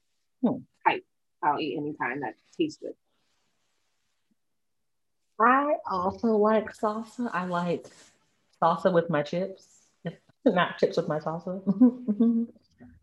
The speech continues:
Speaker 1: But, um, it can't be, like, I used to enjoy, like, a really good spicy one. Like,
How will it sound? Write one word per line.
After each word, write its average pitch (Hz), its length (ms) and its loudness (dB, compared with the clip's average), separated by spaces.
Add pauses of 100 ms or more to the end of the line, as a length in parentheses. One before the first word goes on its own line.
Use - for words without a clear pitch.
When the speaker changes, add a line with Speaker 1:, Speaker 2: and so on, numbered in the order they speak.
(380)
Speaker 1:
But, 160 300 4
um, 135 480 -2 (1400)
it 190 160 0
can't 185 320 4
be, 165 600 -4
like, 170 120 -2
I 175 80 4
used 202 240 8
to - 80 4
enjoy, 151 320 6
like, 143 140 6
a 139 80 6
really 147 640 4
good 156 280 6
spicy - 720 0
one. 76 320 -6
Like, 113 520 2